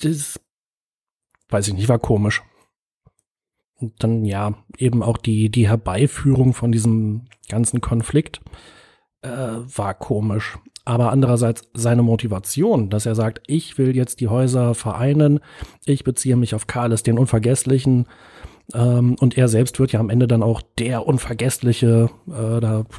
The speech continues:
gerufen. Das fand ich in sich schon wieder recht stimmig.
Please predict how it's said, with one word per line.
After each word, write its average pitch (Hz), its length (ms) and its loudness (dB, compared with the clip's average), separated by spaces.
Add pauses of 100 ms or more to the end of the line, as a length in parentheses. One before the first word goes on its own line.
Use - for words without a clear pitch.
gerufen. 147 720 0 (1400)
Das 117 220 -4
fand 151 200 4
ich 147 200 -2
in 147 180 4
sich 139 180 0
schon 127 180 2
wieder 117 200 2
recht 101 220 -6
stimmig. 117 520 0